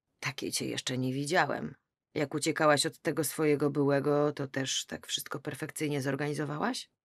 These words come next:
„Oczywiście. Jak coś robię, to wszystko dobrze organizuję.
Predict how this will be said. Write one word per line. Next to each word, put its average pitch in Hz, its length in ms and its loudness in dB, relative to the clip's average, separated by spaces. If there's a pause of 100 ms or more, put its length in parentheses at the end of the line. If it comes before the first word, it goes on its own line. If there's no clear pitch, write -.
(400)
„Oczywiście. 214 640 0 (1120)
Jak 190 160 4
coś 214 160 2
robię, 175 300 10
to 202 120 2
wszystko 226 340 2
dobrze 151 260 2
organizuję. 147 720 0